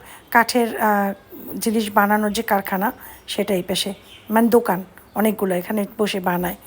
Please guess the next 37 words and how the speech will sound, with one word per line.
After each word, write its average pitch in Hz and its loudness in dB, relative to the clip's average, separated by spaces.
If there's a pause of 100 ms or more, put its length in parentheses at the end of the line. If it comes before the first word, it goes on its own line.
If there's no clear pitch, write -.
(360)
আর 226 4
এই 226 6
সাইডে 247 2
আমাদের 208 2
দোকানগুলো 185 -4
সব 190 -6 (600)
ওই 208 -2
পাশে। 202 -4
আর 196 -2 (880)
এইখান 220 2
থেকে 220 -2
রাস্তা 208 2
যাওয়ার, 208 2 (440)
তবে 226 2
রাস্তাটা 226 2
অনেক 247 2
চিকন, 208 -2
আরও 202 0
বড় 202 2
করতে 202 -6
হবে। 208 -4 (640)
আর 202 2
ওই 262 2
পাশ 285 0
থেকেও 294 2
খোলা, 233 2 (520)
ওই 294 2
সাইড 285 2
থেকেও 277 4
বের 233 2
হওয়া 208 4
যায়। 226 0 (640)
আর 202 2
এই 240 0
পাশে 262 0
যে 277 -2
ঘরগুলা 240 4